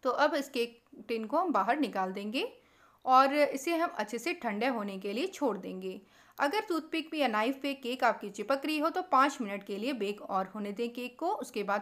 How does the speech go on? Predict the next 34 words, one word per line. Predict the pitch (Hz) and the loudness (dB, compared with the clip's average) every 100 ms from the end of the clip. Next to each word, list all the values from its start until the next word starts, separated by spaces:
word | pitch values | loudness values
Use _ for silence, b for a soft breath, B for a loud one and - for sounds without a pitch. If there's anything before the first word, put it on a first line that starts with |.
| 262 | -2
फिर | 339 | -6
चेक | - 185 - | -4 -8 -4
करें। | 185 185 196 _ b b b b b b b b _ _ _ | -4 -4 -10 _ b b b b b b b b _ _ _
और | 233 254 | 2 6
अब | 339 392 | 8 8
ये | 330 | 4
कंप्लीट | 330 240 233 302 294 | 2 0 0 -2 -2
ठंडी | 240 226 | -4 -4
हो | 202 208 | -4 -4
चुकी | 247 302 302 294 | -4 -4 -2 0
है | 311 311 | 2 2
तो | 302 302 285 | 2 0 0
इस | - - | -4 -4
तरीके | 233 233 269 | -4 -2 -4
से | 269 262 | -2 -2
हम | 285 | -2
नाइफ | 262 208 220 254 | -2 -2 -4 -6
से | - 285 294 | -2 0 0
साइड | 277 196 202 | 0 -2 -4
से | 226 | -10
इस | 214 | -10
तरीके | 208 208 | -8 -8
से | 208 196 | -8 -6
कर | 214 | -2
लेते | 247 285 285 285 | 0 0 0 -2
हैं | 277 302 | 0 -2
और | - 190 190 | -4 -4 -4
केक | 190 269 277 - | -4 -4 -4 -2
को | 339 | 0
अब | 339 - 196 | 0 0 -2
हम | 330 233 | -2 2
बाहर | 185 214 | 2 0
निकाल | 233 190 202 185 | -2 -4 -2 -2
देंगे। | 196 196 214 196 | -4 -8 -8 -10